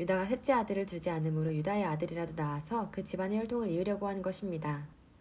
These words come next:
하나님의 말씀에 따라 남편의 대를 이어가려는 무서운 집념의 결과인 것입니다.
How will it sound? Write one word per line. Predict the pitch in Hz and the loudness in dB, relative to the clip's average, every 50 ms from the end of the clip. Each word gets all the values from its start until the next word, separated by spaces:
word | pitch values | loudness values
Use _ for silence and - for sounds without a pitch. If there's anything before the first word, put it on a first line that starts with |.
| - - - - - - - - - | -20 -20 -20 -20 -20 -20 -20 -20 -10
하나님의 | - 254 262 254 240 240 233 240 | -4 0 2 4 4 6 4 4
말씀에 | 208 175 160 160 - - 233 233 220 | 4 4 2 0 -2 0 0 0 2
따라 | 214 208 196 196 190 | 2 2 2 4 4
남편의 | 170 160 175 196 226 220 214 | 2 2 2 2 0 0 2
대를 | 208 202 180 180 | 2 2 2 2
이어가려는 | 175 160 180 185 190 196 185 185 180 180 180 | 4 4 4 4 4 4 2 2 2 0 0
무서운 | 160 160 160 - 233 220 220 214 | -2 -2 0 0 0 2 2 0
집념의 | 208 208 185 180 214 220 226 226 | 0 0 0 0 2 2 2 2
결과인 | 214 190 165 160 156 185 190 196 185 | 2 2 0 2 2 2 0 0 0
것입니다. | 180 175 165 - 180 160 151 151 151 143 147 | 0 -2 -2 -2 -2 -2 0 -2 -2 -4 -4